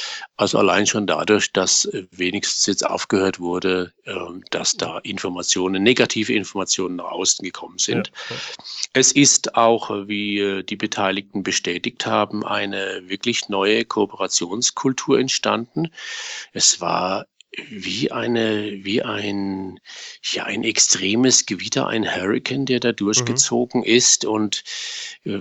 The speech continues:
Speaker 1: dann haben wir miteinander aufgeräumt, ja. Wirklich miteinander ganz mutig, äh, waren da die Menschen auch, äh,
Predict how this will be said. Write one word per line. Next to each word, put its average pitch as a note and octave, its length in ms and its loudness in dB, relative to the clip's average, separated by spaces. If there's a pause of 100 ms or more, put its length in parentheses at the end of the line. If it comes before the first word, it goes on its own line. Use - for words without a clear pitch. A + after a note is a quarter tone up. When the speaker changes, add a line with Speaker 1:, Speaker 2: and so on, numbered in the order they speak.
(100)
Speaker 1:
dann E2 220 -2
haben F#2 180 -2
wir G#2 80 4
miteinander A2 560 2
aufgeräumt, G#2 760 2
ja. A2 380 -2
Wirklich - 440 -2
miteinander A#2 540 2
ganz A2 380 0
mutig, B2+ 720 2
äh, B2 160 -2
waren A2 320 2
da A2+ 140 4
die A2+ 120 0
Menschen A2+ 440 0
auch, A2 540 0
äh, - 20 -16